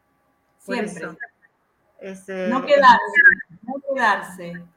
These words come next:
Speaker 2: Y también, ¿no? El priorizarse, porque siempre aparecen otras prioridades que no es el bienestar propio, ¿no? Y, eh,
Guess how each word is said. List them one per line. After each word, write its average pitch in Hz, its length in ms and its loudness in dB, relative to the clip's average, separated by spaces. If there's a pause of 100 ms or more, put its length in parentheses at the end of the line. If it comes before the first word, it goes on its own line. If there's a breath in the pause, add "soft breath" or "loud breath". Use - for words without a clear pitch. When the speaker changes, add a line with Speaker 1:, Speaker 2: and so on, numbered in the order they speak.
(320)
Speaker 2:
Y 311 380 -6
también, 233 500 0
¿no? 233 200 -2
El 208 360 -4
priorizarse, 208 840 -4
porque 208 220 -10
siempre 349 320 -6
aparecen 247 840 -8 (120)
otras 285 360 -4
prioridades 240 640 -2
que 240 160 -10
no 214 140 -6
es 220 200 -10
el 208 100 -8
bienestar 208 600 -10
propio, 165 500 -14
¿no? 208 260 -8
Y, 185 440 -10 (580)
eh, 156 400 -16